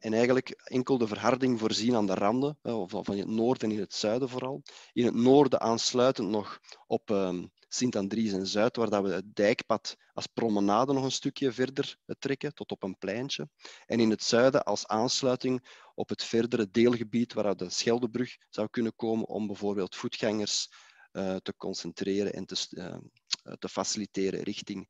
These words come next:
die grootschalige functies. Maar voor de rest willen we eigenlijk vooral werken in het park met, eh, onverharde of halfverhardingen. Halfverhardingen zijn eigenlijk bijvoorbeeld fijne steentjes die gebruikt worden, waar het water eigenlijk volledig kan door infiltreren. En zoals, eh,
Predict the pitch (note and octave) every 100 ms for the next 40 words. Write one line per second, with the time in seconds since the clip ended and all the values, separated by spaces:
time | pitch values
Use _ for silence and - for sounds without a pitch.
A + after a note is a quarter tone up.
0 | _ - G2+ F#2+ F#2 - - E2 F2 F2
1 | - - F#2+ - E2 - - - - -
2 | - G#2+ G#2+ G2+ C#3+ - - A#2 A2 A2
3 | C#3+ C3 - A#2 B2 B2+ C3 G#2+ G2 -
4 | G#2+ - - - - - G2 - F2+ -
5 | C3 B2+ A2+ A#2 C3 C#3 - - - A#2+
6 | - - A#2+ C3+ C#3+ D#3+ E3+ F2 G#2+ C3
7 | - G#2 A#2 B2 B2+ - - - F#2+ G2+
8 | G#2 G2 F#2+ G2 - - G#2+ G2 - -
9 | A#2+ C3+ - D3 - - - - A2+ G#2+
10 | A2 A#2 - - B2+ C3 G#2 G2 - G2+
11 | A2+ - G2 - F2 G#2 A2+ - F#2+ F2+
12 | G#2 G2+ F2 G2+ - F#2 - G2 G2 C3+
13 | D#3 - - - - G#2 A2 A#2+ - -
14 | - F#2 G#2 G2+